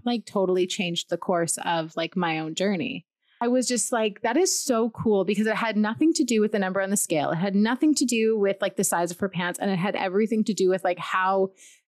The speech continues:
her outlook on herself and, like, her behaviors and stuff. And I was just like, "Yes," like, I can't, I can't describe how, like, proud it made me of her. And so, like,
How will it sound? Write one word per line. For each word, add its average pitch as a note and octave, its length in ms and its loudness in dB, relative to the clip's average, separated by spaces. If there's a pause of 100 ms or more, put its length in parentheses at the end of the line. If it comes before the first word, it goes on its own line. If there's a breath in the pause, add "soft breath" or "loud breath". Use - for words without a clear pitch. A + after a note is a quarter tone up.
(120)
her C4+ 280 0
outlook G#3+ 480 0
on G3 180 -2
herself F#3 600 -2 (100)
and, F#3+ 180 0
like, F3 180 -2
her G#3+ 160 0
behaviors F3+ 760 0
and F3+ 140 -6
stuff. E3+ 260 -2
And F#3+ 140 -4
I F#3+ 80 -2
was G3 100 0
just G#3+ 240 -2
like, G#3 200 -2
"Yes," C4+ 420 2
like, A#3+ 200 -2
I A#3+ 100 -4
can't, D4+ 380 0 (480 soft breath)
I B3 80 0
can't E4 280 2
describe A3+ 540 0
how, A3 300 0
like, F#3+ 220 2 (300)
proud A3+ 320 2
it A3+ 140 4
made G#3+ 240 2
me G#3+ 220 2
of F#3+ 180 -2 (160)
her. E3 340 -2
And G3+ 140 2
so, G#3+ 160 2
like, G#3 240 0